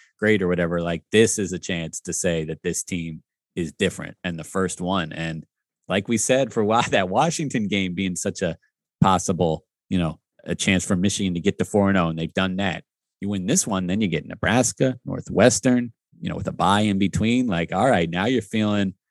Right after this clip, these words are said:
like five, six, you know, seven, seven and oh is possible before going to Michigan State. But again,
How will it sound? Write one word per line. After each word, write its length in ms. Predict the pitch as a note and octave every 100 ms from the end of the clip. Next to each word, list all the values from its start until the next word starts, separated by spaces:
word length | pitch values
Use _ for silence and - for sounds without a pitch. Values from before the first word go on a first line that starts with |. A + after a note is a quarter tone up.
| _ _
like 160 | E2 D2+
five, 340 | - F2+ G2
six, 260 | - A2 F#2+
you 100 | G#2
know, 140 | D#2+
seven, 560 | - F#2 F#2+ G#2 G#2+ G#2 _ _ _
seven 280 | - A#2+ E3+
and 100 | F2
oh 80 | F2
is 100 | E2+
possible 460 | F2 E2+ F2 F2+ F2
before 460 | F2+ G#2 G2 F#2+
going 160 | G2 G2
to 60 | F#2+
Michigan 280 | F#2+ F#2
State. 320 | - A2 C#2+ -
But 160 | E2+ - _ _
again, 380 | F#2 A2 E2+ C#2